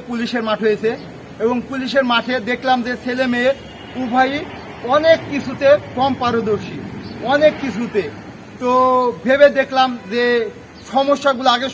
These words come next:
সমস্যাগুলো দেখলাম যে এইসব ছেলেদের কোন জায়গার সমস্যা আছে, এইসব ছেলেদের সমস্যা কি, সমস্যা বের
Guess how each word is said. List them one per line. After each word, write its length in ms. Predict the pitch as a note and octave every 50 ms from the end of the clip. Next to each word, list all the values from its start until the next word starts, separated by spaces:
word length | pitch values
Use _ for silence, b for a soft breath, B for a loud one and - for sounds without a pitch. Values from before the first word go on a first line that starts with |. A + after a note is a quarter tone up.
| - -
সমস্যাগুলো 540 | C4 C#4 C#4+ C#4 C#4 C#4+ C4+ B3 B3 C4 B3+ G#3+ A3
দেখলাম 260 | A3 F#3+ G3+ F#3+ D#3 C#3+ - - - - - - E3+
যে 100 | A#3 B3 B3+ B3 B3 A#3 B3
এইসব 240 | C4+ C4 C4 C#4 C4+ G3 - -
ছেলেদের 420 | A#3 C4 C4+ C4+ C4 - C4 B3 G3+ - - - - - - -
কোন 160 | C#4+ C#4+ D4 C#4+ B3+
জায়গার 340 | C#4 C#4 C4 A#3+ C4 B3 - -
সমস্যা 360 | A#3+ A#3+ A#3+ A#3 - - A3+ G#3 F#3+
আছে, 180 | F3+ - E3+ D#3 C3+ - - - - - - - - G#3+
এইসব 180 | A3+ - B3+ G#3 -
ছেলেদের 320 | B3+ B3+ B3+ B3+ B3 B3+ F#3+ - -
সমস্যা 340 | B3+ B3+ C4+ B3+ - C4 B3+ G#3
কি, 80 | A#3+ C4+ C4+ - -
সমস্যা 320 | A#3 B3+ C4 C4 B3 C4 C4 A3
বের 120 | A3+ A#3